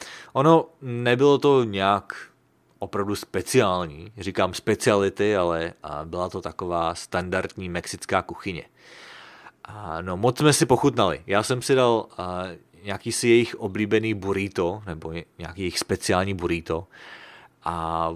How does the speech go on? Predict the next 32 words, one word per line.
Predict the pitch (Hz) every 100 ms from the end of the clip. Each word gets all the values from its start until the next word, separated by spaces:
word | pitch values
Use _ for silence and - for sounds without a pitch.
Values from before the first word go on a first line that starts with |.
| 90
opravdu | 90 - 113 104 107
jsem | 107 - 104
se | - 107
nacpal. | 87 - - 65 58 _ _ _ _ _ _ _ -
Ale | 117 131
myslím | 143 - 143
si, | 143
že | 139
jsem | 139 139
udělal | 120 135
dobře, | 131 107 107 98 101 127
protože, | - 87 - 92 90 95 90 87 92 -
a, | - 82 82 82 - -
nás, | 98 95 95 -
a, | - 85 82 80
v | 82
neděli, | 95 92 101 98 90 - - - _
a, | 80 78 82
čekal | - - 104 98
docela | 95 - 101
náročný | 95 101 107 - 101
den | 90 90 123 _ - - - - - _ -
a | 80 80 78 78 - _ _ _ _ _ _
vlastně | 90 92 90 85 - _
měl | - 98 104
jsem | 104 107
hlad | 90 95 85 85 -
i | 95
po | 85 87
tom, | - 85 82 - _
a, | 80 78
celodenním, | 78 101 90 87 85 82 80 80